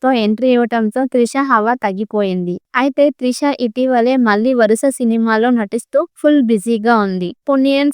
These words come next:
సెల్వమన్ రెండు పాటలలో అలరించిన త్రిష తమిళ స్టార్ హీరో విజయ్, లోకేష్ కనకరాజన్ కాంబినేషన్ లో తెరకెక్కిన లియో సినిమాలో హీరోయిన్ గా నటించింది. లియో సినిమా సక్సెస్ కు త్రిష డిమాండ్ పెరిగింది.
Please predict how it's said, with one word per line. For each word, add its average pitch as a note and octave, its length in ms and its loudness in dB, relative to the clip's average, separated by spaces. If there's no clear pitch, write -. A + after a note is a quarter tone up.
సెల్వమన్ A3 580 0
రెండు G#3+ 220 0
పాటలలో A3+ 640 0
అలరించిన B3+ 520 2
త్రిష G#3+ 360 -6
తమిళ B3 500 0
స్టార్ A#3 420 0
హీరో A#3 320 0
విజయ్, C#4 420 2
లోకేష్ B3+ 480 2
కనకరాజన్ A3+ 800 0
కాంబినేషన్ B3 720 0
లో C4 100 2
తెరకెక్కిన A#3 640 -2
లియో G#3+ 300 2
సినిమాలో A3 680 0
హీరోయిన్ C4+ 480 2
గా C4 40 0
నటించింది. G#3 800 -4
లియో C#4+ 300 4
సినిమా C4+ 460 2
సక్సెస్ B3 520 -6
కు C4+ 200 -2
త్రిష C4 280 2
డిమాండ్ A3+ 520 2
పెరిగింది. G3+ 520 -2